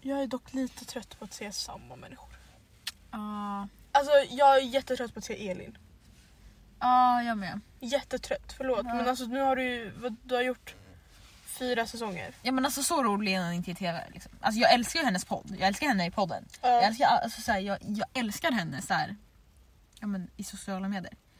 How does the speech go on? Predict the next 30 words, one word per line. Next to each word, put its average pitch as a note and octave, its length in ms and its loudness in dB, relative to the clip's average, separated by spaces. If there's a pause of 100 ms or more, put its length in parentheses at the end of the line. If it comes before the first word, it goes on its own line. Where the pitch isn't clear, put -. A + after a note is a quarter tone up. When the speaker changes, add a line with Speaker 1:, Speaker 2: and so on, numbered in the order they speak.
(120)
Speaker 1:
Ja. A#3+ 240 -16
Speaker 2:
Men A3+ 260 -2
i A3 100 -8
Ex - 200 -12
on F#3+ 140 -6
the - 40 -14
beach - 260 -16 (460)
eller G3+ 240 -8
i F#3 60 -14
T F#3 160 -12
V. - 100 -14 (440)
Nej. C4 440 -6 (200)
Speaker 1:
Nej. C4 440 -12 (440)
Speaker 2:
Inte B3+ 260 -20
så - 80 -16
rolig. - 260 -16
Sara B3 220 0
Bolaj B3+ 320 0
kan G3+ 140 -8
jag F#3+ 80 -8
kolla G3 200 -8
på. - 160 -20 (260)
Speaker 1:
Ja. C#4+ 80 -6 (720)
Speaker 2:
Hon C#4 200 2
är A#3 60 0
Speaker 1:
Hon F4+ 120 6
är F4 40 4
så D4 80 0
jävla B3+ 420 12
rolig. C#4+ 440 12